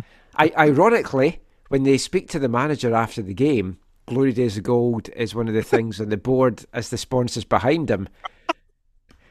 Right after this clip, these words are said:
Speaker 2: The podcast that's calling for him to be sacked right now. <laughs> Listen to the podcast and hear what we think of Greg McDonald. But yeah, that's a whole other thing. We won't talk about East Fife too much in the show.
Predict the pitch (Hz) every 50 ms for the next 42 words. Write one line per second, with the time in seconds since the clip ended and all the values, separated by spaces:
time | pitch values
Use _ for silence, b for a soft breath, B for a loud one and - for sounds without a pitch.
0 | b b - - 113 - - 139 139 113 - - 127 120 113 - 123 101 - -
1 | - 135 127 123 110 - 127 117 110 - 98 113 107 - 147 151 156 - - -
2 | 123 113 76 95 101 90 92 - - - B B B B B B B B - -
3 | - - _ _ _ _ _ _ _ _ _ - _ - - - - - - 254
4 | - 349 330 247 285 285 - - 233 208 156 - - 180 240 - - 139 120 117
5 | 202 302 370 339 240 254 370 - - 392 392 294 - 135 110 - - 117 110 101
6 | - 113 - - - 107 104 127 180 311 - - - - _ _ _ _ _ _
7 | _ - - _ _ _ _ _ b b b b b b b - 135 135 135 139
8 | 139 - 113 110 - - - 117 113 - 110 87 98 90 80 82 85 87 - -
9 | 160 180 165 113 113 123 131 120 - 135 110 110 120 131 - 156 - - - 196
10 | 233 226 - - - - 277 - - - - 277 262 - - 277 294 - -